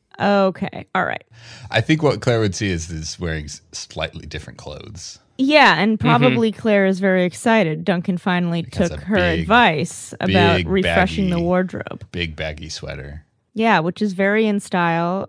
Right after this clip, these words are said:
Speaker 1: She's very proud of him. She
Speaker 2: Sandals.
Speaker 1: thinks it's a weird time to experiment, but she's glad that something has propelled him to
Speaker 2: Kinda
Speaker 1: do
Speaker 2: torn
Speaker 1: it.
Speaker 2: jeans.
Speaker 1: Is there a hat involved?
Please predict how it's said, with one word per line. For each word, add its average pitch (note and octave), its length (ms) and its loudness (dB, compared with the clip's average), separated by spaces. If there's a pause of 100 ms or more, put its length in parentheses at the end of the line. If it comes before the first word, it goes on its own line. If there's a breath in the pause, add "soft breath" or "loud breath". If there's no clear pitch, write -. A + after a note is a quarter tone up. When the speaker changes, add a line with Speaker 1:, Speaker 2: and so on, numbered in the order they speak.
Speaker 1:
She's C4 280 -2
very C4+ 240 2
proud G3+ 280 2
of - 120 -6
him. - 220 -10
She - 200 -2
Speaker 2:
Sandals. D#2+ 680 -6 (320 soft breath)
Speaker 1:
thinks A#3+ 220 -2
it's B3+ 160 -2
a C4 100 6
weird G3+ 460 4
time G#3 840 -2
to B3+ 220 0
experiment, C4 800 0
but F#3 140 0
she's F#3 200 -2
glad F#3 500 2
that E3+ 300 -2
something F3+ 400 -4
has G3 120 0
propelled G#3 440 -2
him A#3 180 0
to B3 180 -2
Speaker 2:
Kinda B3 200 0
Speaker 1:
do B3 140 -4
Speaker 2:
torn C4 180 4
Speaker 1:
it. C4+ 80 0
Speaker 2:
jeans. E2+ 800 -4 (260)
Speaker 1:
Is G3+ 80 2
there G3+ 140 4
a G3+ 60 4
hat F#3+ 300 0
involved? A#3 540 -2